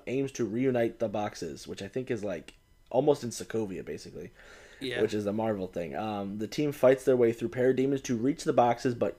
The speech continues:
Speaker 1: cannot distract Steppenwolf enough for Victor to separate them. Superman arrives, who's not impressed, and overpowers Steppenwolf, but the box merges, uh, to form the Unity, causing a massive explosion. Barry enters the Speed Force and reverses time. Super fucking cool.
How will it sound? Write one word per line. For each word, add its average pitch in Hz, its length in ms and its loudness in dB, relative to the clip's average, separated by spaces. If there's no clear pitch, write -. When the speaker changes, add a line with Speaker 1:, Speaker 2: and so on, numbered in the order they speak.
Speaker 1:
cannot 120 460 2
distract 120 400 2
Steppenwolf 113 380 2
enough 110 240 -2
for 117 120 -4
Victor 107 240 0
to - 20 0
separate 107 320 4
them. - 200 -10
Superman 151 440 6
arrives, 117 400 8
who's 101 140 -8
not 90 160 0
impressed, 95 360 4
and 117 140 0
overpowers 147 640 12
Steppenwolf, 113 560 2
but 135 240 2
the 127 60 0
box 135 400 4
merges, 143 880 4
uh, 104 100 -4
to 120 140 -2
form 135 320 4
the 110 100 -4
Unity, 104 540 -2
causing 131 260 8
a 117 40 2
massive 131 320 0
explosion. 107 420 0
Barry 110 260 0
enters 117 260 -6
the - 60 -16
Speed 185 220 0
Force 175 220 6
and 131 160 0
reverses 156 420 6
time. 120 320 2
Super - 240 -4
fucking 101 300 -8
cool. 92 260 -8